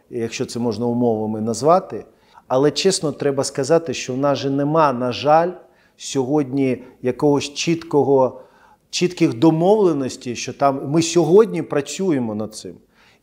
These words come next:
І ми долучили до цього багато сьогодні країн. Працює координаційний штаб.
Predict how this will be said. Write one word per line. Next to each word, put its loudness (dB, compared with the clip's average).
І -2
ми 0
долучили 2
до -4
цього -2
багато 2
сьогодні -4
країн. 0
Працює 4
координаційний -2
штаб. -4